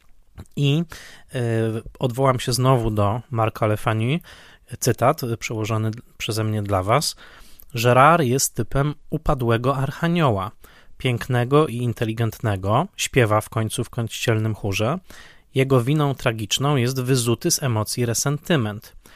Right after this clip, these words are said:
W Biblii grzechem upadłego archanioła była pycha. Pycha jest także grzechem ojca Marii, który nie chce się dogadać w kwestii ziemi, posiadania ziemi”. Stąd też ten konflikt pomiędzy dwiema, e, rodzinami w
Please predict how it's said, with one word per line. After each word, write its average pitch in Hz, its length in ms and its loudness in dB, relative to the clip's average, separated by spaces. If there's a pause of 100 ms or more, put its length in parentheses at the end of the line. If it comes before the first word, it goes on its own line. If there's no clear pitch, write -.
(280)
W 113 200 -16
Biblii 131 520 0
grzechem 123 480 0
upadłego 123 520 0
archanioła 110 480 0
była 127 240 -2
pycha. 104 440 -2 (600)
Pycha 139 260 2
jest 151 200 0
także 113 320 -4
grzechem 117 440 -2
ojca 175 360 4
Marii, 107 340 0
który 123 280 -2
nie 127 140 2
chce 143 160 -4
się 143 120 0
dogadać 120 460 -2
w - 60 -20
kwestii - 380 -6
ziemi, 117 440 0 (240)
posiadania 110 460 -4
ziemi”. 110 280 -2 (760)
Stąd - 320 -2
też 117 140 0
ten 117 160 -4
konflikt - 520 0 (500)
pomiędzy 123 360 0
dwiema, 110 360 0
e, 113 60 -2 (760)
rodzinami 113 600 -2 (180)
w 107 320 -2